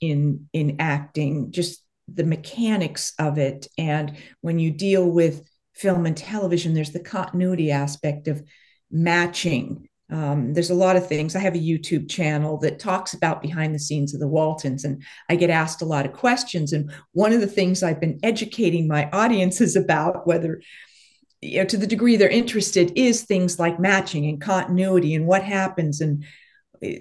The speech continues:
saying, "Oh, look, see, there was this error there."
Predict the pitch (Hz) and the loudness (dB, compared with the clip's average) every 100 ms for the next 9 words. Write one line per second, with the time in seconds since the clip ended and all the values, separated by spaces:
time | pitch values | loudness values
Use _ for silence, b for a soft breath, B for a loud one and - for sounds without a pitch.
0 | - - - 175 165 294 262 277 196 - | -12 -4 0 2 4 4 6 6 4 0
1 | 190 190 185 190 190 240 294 240 190 165 | 2 4 2 2 -2 4 6 8 6 6
2 | 156 143 | 4 2